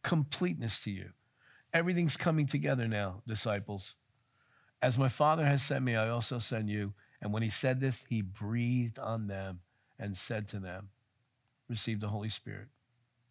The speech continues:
That the first resurrection night, the disciples came to faith in Jesus. They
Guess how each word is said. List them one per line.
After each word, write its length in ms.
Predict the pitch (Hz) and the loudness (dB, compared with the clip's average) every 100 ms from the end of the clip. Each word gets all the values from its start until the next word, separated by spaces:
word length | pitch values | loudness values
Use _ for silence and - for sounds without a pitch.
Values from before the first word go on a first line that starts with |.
| _ _ _ _ _ _ _ _ _ _ _ _ _ _ _ _ _ - | _ _ _ _ _ _ _ _ _ _ _ _ _ _ _ _ _ -4
That 160 | 110 | -4
the 60 | - | -4
first 340 | - 156 165 | 0 0 0
resurrection 560 | 180 160 165 160 - 165 | 0 0 2 0 0 0
night, 300 | 127 101 127 _ _ _ _ | 0 -2 -6 _ _ _ _
the 60 | 101 | -8
disciples 540 | 104 - 123 131 113 | -4 0 0 0 -6
came 200 | - 113 | -4 -4
to 100 | 117 | -6
faith 400 | 104 123 110 90 - _ _ _ | -6 -4 -4 -6 -16 _ _ _
in 160 | 113 104 | -6 -4
Jesus. 720 | 95 104 98 90 85 - - _ _ _ _ _ _ _ _ _ _ _ | -4 -4 -6 -8 -10 -10 -12 _ _ _ _ _ _ _ _ _ _ _
They 240 | 120 117 | 0 0